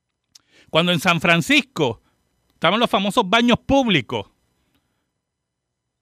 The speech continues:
que el movimiento homosexual no quería cerrar, y enfrentaban al gobierno, porque mire, era un foco, un foco de enfermedad y un foco de problemas, y ellos, "No, porque no, este es nuestro derecho".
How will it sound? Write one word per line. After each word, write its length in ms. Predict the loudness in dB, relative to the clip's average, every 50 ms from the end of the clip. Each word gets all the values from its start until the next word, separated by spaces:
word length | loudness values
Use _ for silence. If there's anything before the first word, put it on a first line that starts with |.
| _ _ _ _ _ _ _ _ _
que 80 | _ -2
el 60 | 0
movimiento 400 | 0 0 0 0 0 -2 -2 -2
homosexual 440 | -2 -2 -2 -2 -2 0 0 0 0
no 100 | 0 -2
quería 280 | -2 -2 0 0 -2 0
cerrar, 600 | 0 0 0 2 2 2 2 0 -2 -6 -12 -20 _ _ _ _ _ _ _ _ _ _ _
y 140 | -6 -2 0
enfrentaban 680 | 0 0 0 0 0 0 0 0 0 2 2 2 2
al 120 | 0 0 2
gobierno, 760 | 0 0 2 2 2 2 0 0 0 -2 -2 -2 -4 -6 _ _ _ _ _ _ _ _ _ _ _ _ _ _ _ _ _ _ _ _ _
porque 220 | -8 -6 -6 -4
mire, 260 | -2 -2 0 0 0
era 100 | 0 0
un 140 | -2 -2 -4
foco, 340 | -2 -2 -2 -2 -2 -4 -8
un 180 | -6 -6 -6 -4
foco 260 | -4 -2 -2 0 0
de 80 | 0
enfermedad 560 | 0 0 -2 -4 -4 -2 -2 0 2 2 2 2
y 60 | 0
un 100 | -2 -4
foco 200 | -4 -2 0 0
de 100 | 0 0
problemas, 800 | 0 0 0 2 2 2 2 2 2 2 2 0 0 -4 -8 -14 _ _ _ _ _ _ -20 -14 _ -4
y 40 | -2
ellos, 200 | 0 0 0 0
"No, 320 | 0 0 0 0 0 -2
porque 240 | -2 -4 -4 -4 -2
no, 100 | -2 -2
este 120 | -2 -2 -4
es 40 | -2
nuestro 320 | -2 -4 -2 -2 0 0
derecho". 640 | 0 0 0 0 0 -2 -2 -2 -2 -2 -2 -4